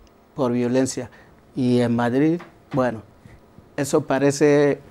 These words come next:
algo que ellos están comparando, ¿no? Que es mejor en Madrid que, sin embargo, dicen también en Madrid ocurren como diecisiete de, de esos casos de violencia.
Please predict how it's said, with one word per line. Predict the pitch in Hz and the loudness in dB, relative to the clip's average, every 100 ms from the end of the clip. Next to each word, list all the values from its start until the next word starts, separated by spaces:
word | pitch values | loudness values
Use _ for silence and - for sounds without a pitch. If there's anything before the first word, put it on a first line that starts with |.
| - - | -20 -6
algo | 143 147 143 143 | 4 6 6 4
que | 143 123 117 - _ - | 2 0 -2 -12 _ 0
ellos | 151 147 | 6 6
están | 135 160 151 | 6 6 6
comparando, | 147 127 139 143 151 143 | 6 4 6 8 8 6
¿no? | 135 165 214 - - _ - | 6 4 2 -10 -20 _ 2
Que | 151 | 6
es | 151 | 6
mejor | 143 127 151 147 156 - - - - | 6 8 10 8 4 -6 -20 -14 -4
en | 143 | 0
Madrid | 131 127 139 147 143 | 2 4 6 4 4
que, | 120 - - | 0 -2 -12
sin | - 139 | -8 -4
embargo, | 131 127 143 147 139 | 0 2 4 4 4
dicen | 139 135 139 | 4 4 2
también | 139 127 143 | 2 0 2
en | 139 | 2
Madrid | 135 123 143 151 - | 0 0 0 0 0
ocurren | 135 - 151 147 | -4 4 4 4
como | 143 135 135 | 2 -2 -2
diecisiete | 117 139 123 156 160 170 175 - - - - - - | -6 -8 -4 2 2 0 -4 -6 -20 -20 -20 -20 -8
de, | 147 139 135 - | -2 -2 -2 -6
de | 139 135 | -4 -2
esos | 135 143 135 | -2 -2 -4
casos | - 135 127 113 - - _ - _ _ _ | -2 -2 -2 -6 -12 -20 _ -20 _ _ _
de | 143 123 | -8 -4
violencia. | 123 120 123 117 107 | -4 -2 -4 -6 -10